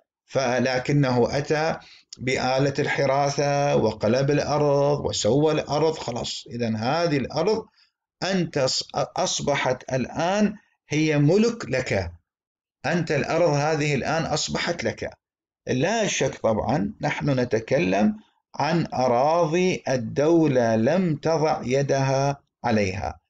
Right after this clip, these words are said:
في أماكن صحراء، أماكن نائية. نعم. وصفة الإحياء: ما كان في العادة. لاحظوا، عندنا قاعدة تقول:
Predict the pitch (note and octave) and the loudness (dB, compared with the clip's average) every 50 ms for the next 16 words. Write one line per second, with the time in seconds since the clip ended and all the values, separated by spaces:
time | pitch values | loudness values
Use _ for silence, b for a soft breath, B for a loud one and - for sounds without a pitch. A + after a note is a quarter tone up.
0 | _ _ _ _ - - E4+ - - - C3+ B2 A2+ A2+ - - G2 G2 - - | _ _ _ _ -2 0 0 0 0 0 0 0 0 -2 -2 -4 -4 -4 -2 -4
1 | G2 - - G#2+ A2+ C3 D3+ D#3 D3+ D3 D3 D3 D3 D3 - - - - A2+ A#2+ | -4 -2 0 0 2 2 2 2 2 2 2 2 2 0 0 0 0 0 0 0
2 | C3 C3 C3 - A#2+ A2+ G#2+ G#2 A2 C#3 E3 E3 - D3 D#3 D3+ D3 D3+ D3+ D3+ | 0 0 -2 -2 -2 0 0 0 0 0 -2 -2 -2 0 0 0 2 0 0 0
3 | D3+ - - - - - _ - - - - - _ _ _ _ _ B B B | 0 0 -2 -4 -6 -10 _ -10 -10 -10 -10 -12 _ _ _ _ _ B B B
4 | B B B B B _ _ _ _ _ _ _ _ _ _ _ _ _ _ _ | B B B B B _ _ _ _ _ _ _ _ _ _ _ _ _ _ _
5 | _ _ _ _ _ _ _ _ _ _ _ _ _ _ _ _ _ _ _ _ | _ _ _ _ _ _ _ _ _ _ _ _ _ _ _ _ _ _ _ _
6 | _ _ _ _ _ _ - C#3 C3+ - A3+ B3+ B3 B3 B3 A3 G#3+ A3 - - | _ _ _ _ _ _ -2 -2 0 0 0 0 2 2 2 2 2 2 2 2
7 | D#3 - - F3 C#3 B2+ G#2+ G#2+ F2+ G2+ G#2 A2 A2+ - - _ _ _ _ _ | 0 0 0 0 0 2 2 0 0 0 -2 -2 -4 -8 -14 _ _ _ _ _
8 | _ _ _ _ _ _ _ - C3 C#3+ D3 D#3+ D#3+ D#3 D3 - F#3 F#3 A3 A#3 | _ _ _ _ _ _ _ -4 -2 0 0 0 0 -2 -2 -2 -2 -2 0 0
9 | A3+ G#3+ G3+ F#3+ - - - A#3 B3+ A#3 A3 F#3+ - - C3 C3+ C#3 C3+ C4+ C4 | 2 2 2 2 0 -2 -2 -2 0 2 2 0 0 -2 -2 -2 0 0 0 0
10 | B3 A3+ G#2+ G2+ G2+ - - E2+ D#2+ - F#2 G#2+ - - D#3 E3+ - F3 - A2+ | 0 0 0 0 -2 -2 -6 -10 -10 -6 -6 -6 -4 -2 -2 0 2 2 2 2
11 | A2+ B B B B B B _ _ - - C3+ D3+ D3 C3+ C3 B2+ B2 A#2 A2+ | 0 B B B B B B _ _ -6 -2 0 2 2 2 2 2 2 0 0
12 | A2+ - C#3 E3+ F3 - D#3+ D#3+ C#3+ D3 C#3 C#3 - A#2+ - - C3 D#3+ F3+ F#3+ | 0 -2 -2 0 0 0 0 0 0 0 0 0 0 0 0 2 2 4 4 4
13 | G#3+ G#3 G#3+ - | 4 2 2 -2